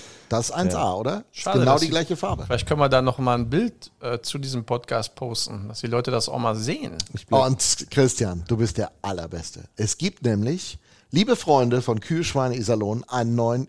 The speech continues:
Speaker 1: Instagram-Account. Unter dem Motto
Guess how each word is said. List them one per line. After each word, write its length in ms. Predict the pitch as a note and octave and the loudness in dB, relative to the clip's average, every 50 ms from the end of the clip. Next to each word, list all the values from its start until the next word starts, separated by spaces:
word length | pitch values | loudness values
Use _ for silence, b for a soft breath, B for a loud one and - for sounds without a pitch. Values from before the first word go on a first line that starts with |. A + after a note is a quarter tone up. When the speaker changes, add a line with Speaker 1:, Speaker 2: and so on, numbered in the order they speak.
| _ _ _ | _ _ _
Speaker 1:
Instagram-Account. 1120 | F#3+ G3+ A#3 A#3 - - G3 B2+ G2 F2+ G2 F#2 D#2+ D#2 - - - - - - - - _ _ b b b b b b b b b b b b b b b b b b | 0 0 0 0 2 2 2 2 2 0 -4 -4 -6 -6 -10 -12 -12 -14 -14 -16 -20 -20 _ _ b b b b b b b b b b b b b b b b b b
Unter 240 | E3 G3 G#3+ B3+ A#3 | 4 6 6 6 6
dem 120 | A#3 G#3+ | 6 6
Motto 440 | D#3+ D3+ D3+ - E3+ E3 E3+ - | 6 6 6 4 2 2 2 -2